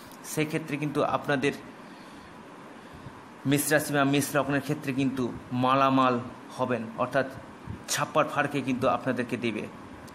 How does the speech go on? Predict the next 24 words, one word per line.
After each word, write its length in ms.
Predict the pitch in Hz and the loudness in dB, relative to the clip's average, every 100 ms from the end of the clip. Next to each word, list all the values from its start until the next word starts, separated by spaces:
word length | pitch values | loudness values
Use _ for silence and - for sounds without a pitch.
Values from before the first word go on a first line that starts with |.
| - - - - - - - | -16 -18 -18 -18 -18 -8 -2
একটা 220 | 120 156 | 0 4
কথা 180 | 143 156 | 4 6
আছে, 180 | 151 151 | 6 4
"শনি 280 | - 156 156 | 0 0 2
জব 160 | 151 127 | 2 2
দেতা 180 | 143 143 | 2 2
হয় 100 | 143 | 2
তো 100 | 147 | 0
ছাপ্পার 340 | 143 139 156 | -2 0 2
ফাড়কে 260 | 147 147 151 | 4 2 4
দেতা 220 | 151 151 | 2 4
হয়।" 140 | 160 165 - - | 4 4 -2 -4
এই, 140 | 135 127 - - - - - - - - - | 0 2 0 -10 -16 -16 -18 -18 -16 -16 -10
এই 160 | - 139 | -2 2
রাহু 300 | 123 131 151 | 4 4 2
কিন্তু 360 | 170 170 151 165 | 0 -2 0 0
সেই 200 | 170 151 | 2 2
শনির 540 | - - - 180 180 180 | 0 -2 2 4 4 2
কিন্তু 400 | 170 151 147 117 - - - | 0 2 2 0 -4 -12 -2
সেই 300 | 180 160 120 - - - - - | 4 4 4 -2 -12 -16 -16 -10
শুভ 240 | - 165 160 156 | -2 2 2 4
ফল, 140 | 151 151 135 - | 4 4 2 0
ফলগুলো 360 | 143 143 139 139 | 2 2 2 2
কিন্তু 220 | 131 131 | 0 -2